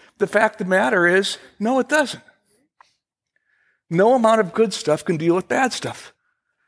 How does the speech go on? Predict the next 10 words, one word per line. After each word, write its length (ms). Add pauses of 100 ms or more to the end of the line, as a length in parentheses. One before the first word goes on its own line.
(580)
And 140
that 180
bad 260
stuff 300
stands 300
before 260
God. 320 (2000)
And 100
as 220
such, 380